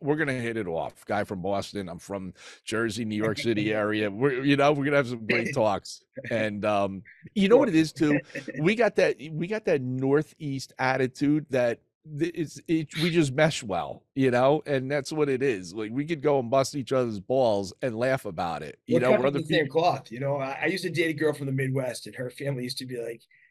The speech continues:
Speaker 2: "You Northeasters," and I'd be like, "I don't know what you're talking about. You guys gotta speed up a little," <laughs> you know?
Speaker 1: Yeah, yeah, yeah, yeah. Everybody, all you guys are in a hurry. Well, yeah, because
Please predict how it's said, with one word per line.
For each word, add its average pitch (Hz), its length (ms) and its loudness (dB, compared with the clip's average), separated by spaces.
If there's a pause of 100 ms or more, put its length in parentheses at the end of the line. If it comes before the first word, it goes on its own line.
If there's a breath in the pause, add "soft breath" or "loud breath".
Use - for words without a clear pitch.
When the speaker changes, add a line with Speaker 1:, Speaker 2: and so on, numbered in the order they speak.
Speaker 2:
"You 151 140 -4
Northeasters," 147 600 -4
and 104 100 -14
I'd 101 120 -16
be 95 80 -10
like, - 180 -12
"I - 40 -18
don't 131 120 -10
know 110 60 -10
what 78 100 -16
you're - 240 -12
talking - 260 -16
about. - 200 -20
You 131 120 -8
guys 117 120 -8
gotta 107 160 -14
speed 107 320 -8
up 120 160 -10
a - 20 -20
little," 95 220 -20
<laughs> - 60 -16
you 147 80 -6
know? 151 520 -6
Speaker 1:
Yeah, 190 400 4
yeah, 143 300 0
yeah, 139 240 -2
yeah. 139 140 0
Everybody, 208 480 0
all 233 140 4
you 247 120 -2
guys 220 280 0
are 196 120 4
in 180 80 -2
a - 40 0
hurry. 151 560 0
Well, 151 120 -2
yeah, 262 220 2
because 147 600 -4